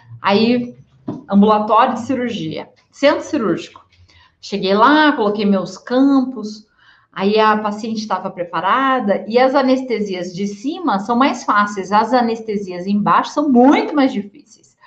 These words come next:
E, e caiu pra mim pra eu fazer uma extração de um dente de baixo, e eu tinha que dar anestesia embaixo. <gasps>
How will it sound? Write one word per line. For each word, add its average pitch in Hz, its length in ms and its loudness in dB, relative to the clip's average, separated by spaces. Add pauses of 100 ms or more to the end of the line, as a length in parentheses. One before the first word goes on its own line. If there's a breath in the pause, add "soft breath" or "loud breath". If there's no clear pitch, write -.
(340 soft breath)
E, 208 500 -2
e 208 60 -8
caiu 254 480 0
pra 294 200 -2
mim 247 280 0
pra 277 100 -2
eu 262 80 0
fazer 240 240 -6
uma 240 160 -4
extração 240 480 -6
de 233 60 -2
um 240 100 2
dente 233 400 0
de 240 60 -10
baixo, 196 680 0 (120)
e 208 60 -4
eu 220 80 2
tinha 233 120 0
que 233 80 -6
dar 214 120 2
anestesia 220 440 -4
embaixo. - 540 -4
<gasps> 440 680 0